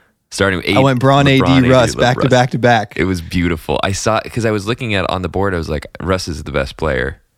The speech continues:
Speaker 1: But I can't do this to John.
Speaker 2: I really appreciated that, by the way. I was so, I was so nervous you were gonna steal him.
Speaker 1: <laughs> I couldn't do
Speaker 2: But,
Speaker 1: it.
Speaker 2: but, fam, Luke drafted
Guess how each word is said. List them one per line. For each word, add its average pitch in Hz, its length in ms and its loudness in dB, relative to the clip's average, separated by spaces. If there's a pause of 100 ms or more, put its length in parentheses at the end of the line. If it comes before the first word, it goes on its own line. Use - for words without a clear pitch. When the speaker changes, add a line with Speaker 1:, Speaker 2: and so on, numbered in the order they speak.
(160)
Speaker 1:
But 76 80 0
I 78 40 -2
can't 80 300 -4
do 76 140 -4
this - 200 -8
to - 80 -14
John. - 360 -6 (180)
Speaker 2:
I 117 120 0
really 139 340 4
appreciated 110 500 0
that, 98 200 -4
by 98 100 -2
the 98 80 -4
way. 98 100 -2
I 120 220 0
was 113 180 0
so, 120 460 2
I 123 220 2
was 117 200 0
so 123 240 2
nervous 113 380 0
you - 40 0
were 113 40 2
gonna 107 160 2
steal 113 380 0
him. 117 180 0
Speaker 1:
<laughs> - 20 -4
I 113 60 -2
couldn't 139 360 -4
do 143 80 2
Speaker 2:
But, 160 120 4
Speaker 1:
it. 98 180 -2 (460)
Speaker 2:
but, - 340 2
fam, 160 400 4 (1200)
Luke 277 320 6
drafted 403 640 2